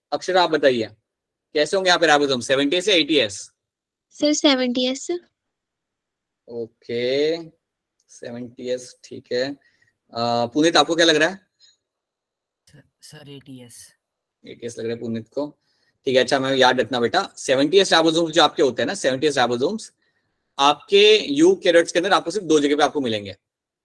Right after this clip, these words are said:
Speaker 1: सेवेंटी एस ribosomes आपको दो जगह पे आपको मिलते हैं, याद रखना।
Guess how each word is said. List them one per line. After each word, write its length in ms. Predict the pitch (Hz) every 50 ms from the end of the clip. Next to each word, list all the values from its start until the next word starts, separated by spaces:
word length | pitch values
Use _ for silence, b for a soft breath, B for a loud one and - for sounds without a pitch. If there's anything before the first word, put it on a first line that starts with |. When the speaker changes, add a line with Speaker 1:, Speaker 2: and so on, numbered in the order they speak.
| _ _ _ _
Speaker 1:
सेवेंटी 340 | - - - 127 123 123 151
एस 60 | 147
ribosomes 260 | 143 135 123 127 147
आपको 140 | 147 - 165
दो 180 | 165 143 127 120
जगह 160 | 123 120 127
पे 80 | 120 131
आपको 160 | 120 - 131
मिलते 240 | 120 110 104 101 143
हैं, 40 |
याद 180 | 135 120 117 113
रखना। 300 | 107 101 123 151 208 -